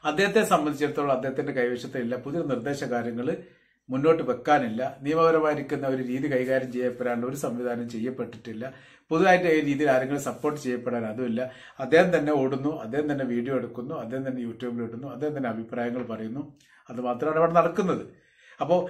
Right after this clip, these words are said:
നമ്മൾ അദ്ദേഹത്തിന്റെ ഉദ്ദേശത്തെയോ അദ്ദേഹത്തിന്റെ മാർഗത്തെയോ അദ്ദേഹത്തിന്റെ ലക്ഷ്യത്തെയോ ഒന്നും ചോദ്യം ചെയ്യപ്പെടുന്നില്ല. തീർച്ചയായിട്ടും അയാൾക്ക് നടക്കാനും പോകാനും നടന്ന് ഹജ്ജ് ചെയ്യാനും ഒക്കെ സ്വാതന്ത്ര്യവും അവകാശമുണ്ട്. അതിലൊരു ഇടപെടലുകൾ നടത്തപ്പെടുന്നില്ല. പക്ഷേ നമ്മൾ ഇടപെടുന്ന എവിടെയാണ്? ഈ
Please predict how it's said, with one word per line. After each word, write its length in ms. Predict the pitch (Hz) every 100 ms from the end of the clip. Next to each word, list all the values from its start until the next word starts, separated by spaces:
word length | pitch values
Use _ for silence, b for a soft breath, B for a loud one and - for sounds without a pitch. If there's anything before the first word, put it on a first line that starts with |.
| B 151
നമ്മൾ 220 | 143 185
അദ്ദേഹത്തിന്റെ 440 | 175 202 208 202
ഉദ്ദേശത്തെയോ 720 | 165 185 190 190 185 170 180 185 - _ _ _ _ _ _ _ _ _ - _ -
അദ്ദേഹത്തിന്റെ 420 | 160 160 170 170 160
മാർഗത്തെയോ 640 | 143 156 165 165 151 151
അദ്ദേഹത്തിന്റെ 400 | 156 135 151 151
ലക്ഷ്യത്തെയോ 400 | 135 131 151 156
ഒന്നും 200 | 131 165 165
ചോദ്യം 260 | 135 147
ചെയ്യപ്പെടുന്നില്ല. 540 | 139 135 131 117 120 127 127
തീർച്ചയായിട്ടും 500 | 131 - 143 139 135
അയാൾക്ക് 220 | 127 127
നടക്കാനും 460 | 120 120 127 127 135
പോകാനും 480 | 120 117 127 143 151 B B -
നടന്ന് 300 | 123 127 139
ഹജ്ജ് 220 | 120 127
ചെയ്യാനും 320 | 120 120 120
ഒക്കെ 140 | 120 147
സ്വാതന്ത്ര്യവും 640 | 123 117 127 131 147 123
അവകാശമുണ്ട്. 640 | 110 123 139 156 123 110 135 B B -
അതിലൊരു 340 | 131 135 135 131
ഇടപെടലുകൾ 540 | 127 170 175 196 190 196
നടത്തപ്പെടുന്നില്ല. 720 | 139 - 131 117 107 107 110 139 B B _
പക്ഷേ 240 | 151 185
നമ്മൾ 260 | 160 185 180
ഇടപെടുന്ന 400 | 180 196 180 175
എവിടെയാണ്? 440 | 151 151 139 147 151 B
ഈ 100 | -